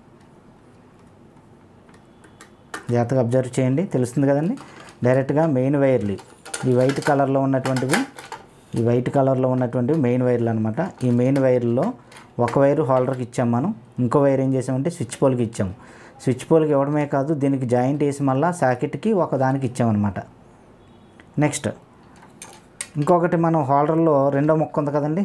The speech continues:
హోల్డర్లో రెండోది తీసుకున్నాం. ఇది కూడా ఏం చేయాలంటే స్విచ్కి ఇవ్వాలి. ఈ హోల్డర్లో రెండో ముక్క ఉంది కదా, ఇది ఈ మధ్యలో already నాట్ పెట్టాం కాబట్టి దీని నుంచి ఇది చూపిస్తున్నాను. ఇది ఏం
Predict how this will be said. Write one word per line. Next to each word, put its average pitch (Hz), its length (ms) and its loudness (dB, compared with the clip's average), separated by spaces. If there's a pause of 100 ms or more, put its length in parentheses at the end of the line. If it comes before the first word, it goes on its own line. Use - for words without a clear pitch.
హోల్డర్లో 139 420 0 (240)
రెండోది 139 340 2
తీసుకున్నాం. 143 400 -2 (540)
ఇది 165 180 2
కూడా 175 140 6 (100)
ఏం 160 120 0
చేయాలంటే 156 380 0
స్విచ్కి 143 320 -2
ఇవ్వాలి. 113 280 -2 (1120)
ఈ 123 140 2
హోల్డర్లో 135 460 0
రెండో 135 240 0
ముక్క 139 200 -6
ఉంది 127 160 -2
కదా, 185 140 -2 (520)
ఇది 135 160 2 (540)
ఈ 143 100 -4
మధ్యలో 139 300 2
already 139 260 -2 (160)
నాట్ 131 220 -2
పెట్టాం 135 280 -2
కాబట్టి 131 280 0
దీని 127 160 2
నుంచి 123 200 -2 (760)
ఇది 139 140 -6
చూపిస్తున్నాను. 127 580 -2 (1900)
ఇది 123 140 0
ఏం 127 80 2